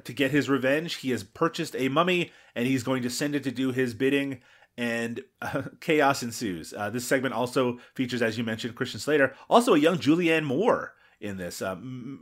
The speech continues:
m-, maybe making this the most star-studded of the, the stories involved. First, before we, we talk about this in a little more detail and the performance of Steve Buscemi, what are your thoughts on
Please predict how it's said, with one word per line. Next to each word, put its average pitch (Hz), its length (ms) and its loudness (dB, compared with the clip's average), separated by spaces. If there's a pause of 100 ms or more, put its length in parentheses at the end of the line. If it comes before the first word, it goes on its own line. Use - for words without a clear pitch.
(120)
m-, - 80 -12
maybe 147 200 2
making 131 280 -2
this 123 160 -6
the 117 80 -4
most 123 340 -2 (240)
star-studded 117 680 4
of 107 180 -10
the, 101 240 -6
the 104 100 -10
stories 98 540 -6 (200)
involved. 107 460 -4 (380)
First, 269 320 -2
before 214 200 2
we, 147 280 0
we 147 100 -4
talk 147 240 -2
about 127 260 -2
this 123 260 -6
in 120 160 -10
a 117 40 -6
little 123 200 -6
more 117 140 -4
detail 117 380 -4
and 104 160 -8
the 107 60 -8
performance 113 400 -10
of 98 60 -14
Steve 110 160 -10
Buscemi, 131 380 -6 (320)
what 214 180 6
are 359 80 0
your 311 120 2
thoughts 156 380 4
on 139 400 -2